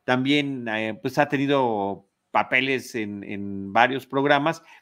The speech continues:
Se le recuerda, a, yo, yo la recordaba justamente por una escena muy cortita que tiene en la película Love Actually, ¿te acuerdas? Que al final uno de los británicos, el chavito, pues que soñaba con ir a Estados Unidos y que en Estados Unidos él fuera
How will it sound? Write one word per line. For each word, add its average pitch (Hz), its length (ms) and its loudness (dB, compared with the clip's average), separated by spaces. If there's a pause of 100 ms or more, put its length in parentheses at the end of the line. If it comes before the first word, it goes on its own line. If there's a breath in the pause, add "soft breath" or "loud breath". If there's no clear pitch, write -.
(180)
Se 185 160 4
le 180 120 8
recuerda, 214 580 6
a, 151 180 2
yo, 160 300 0
yo 202 140 0
la 220 100 2
recordaba 175 360 -2
justamente 170 440 -6
por 135 220 -4
una 170 380 -2
escena 143 320 -4
muy 151 180 -6
cortita 135 440 -6
que 123 100 -12
tiene 127 200 -4
en 127 60 -4
la 117 120 -4
película 123 320 -2
Love 139 260 2
Actually, 127 520 0
¿te 135 100 -4
acuerdas? 131 540 -6 (320 soft breath)
Que - 100 0
al 139 80 2
final 151 380 2
uno 170 180 0
de 151 80 -2
los 123 160 -4
británicos, 143 680 -4
el 123 120 -8
chavito, 147 520 -6 (360 soft breath)
pues 135 180 -2
que 135 300 2
soñaba 160 500 2
con 139 140 -2
ir 151 80 -2
a - 20 -4
Estados 160 260 -6
Unidos 151 300 -4
y 131 40 -10
que 135 80 -8
en 123 60 -4
Estados 147 260 -6
Unidos 143 260 -8
él 131 120 -6
fuera 135 600 0